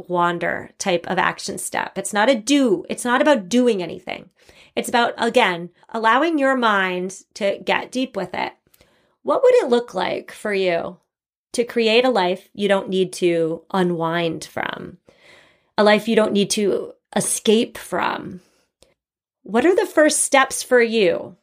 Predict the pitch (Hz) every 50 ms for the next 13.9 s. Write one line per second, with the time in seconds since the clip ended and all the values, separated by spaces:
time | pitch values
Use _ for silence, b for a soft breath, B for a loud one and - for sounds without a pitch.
0 | _ _ - - 226 220 214 226 226 226 226 - 214 202 190 185 - - 175 185
1 | 170 - 147 - - - - - - _ _ _ _ _ _ _ _ _ - -
2 | 185 175 180 185 185 175 175 170 - - - - - 170 _ _ _ _ _ _
3 | _ _ _ _ _ _ _ _ _ _ _ _ _ _ _ - - 185 - -
4 | - - 220 240 240 - - 254 220 214 - 180 170 - - - - - 170 -
5 | - - - - _ _ _ _ _ _ _ _ _ _ _ _ _ _ _ -
6 | 190 196 196 220 233 247 247 226 - - - 214 208 196 185 - - 170 - -
7 | - - - - - - - 185 - _ _ _ _ _ _ _ _ _ _ _
8 | _ _ _ _ _ _ _ - 202 226 220 220 - 247 233 214 220 247 262 -
9 | - - _ _ _ - - 208 208 226 220 220 - 247 233 202 196 190 208 240
10 | 254 247 208 185 170 165 160 - 180 160 156 160 175 196 - _ _ - 180 180
11 | 170 - - - 214 220 277 294 294 269 247 233 208 190 180 170 180 180 175 208
12 | 240 - - 208 202 185 185 196 196 202 - 180 180 190 196 233 233 202 233 240
13 | 240 247 262 277 - - _ _ _ _ _ _ _ - 233 196 -